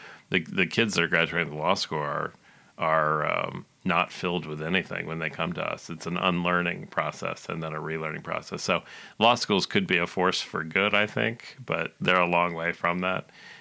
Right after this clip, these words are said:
And in fact, uh, in, in, when I was in law school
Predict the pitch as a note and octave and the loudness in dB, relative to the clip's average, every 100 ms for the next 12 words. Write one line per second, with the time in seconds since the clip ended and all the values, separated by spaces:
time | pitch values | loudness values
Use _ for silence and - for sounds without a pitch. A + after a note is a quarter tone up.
0 | - F#2 F#2 F2 F2+ F2 - - - - | -2 4 4 6 4 2 -4 -20 -20 -20
1 | - - F2 E2+ - F#2 F#2 F2+ F2 - | -10 0 2 2 2 4 4 4 0 -4
2 | - - E2+ E2+ - E2+ F2 F#2+ E2+ E2+ | -6 0 2 2 0 2 4 4 4 0
3 | D#2+ D#2+ - F#2 F2+ F#2+ | 0 -2 0 0 2 -2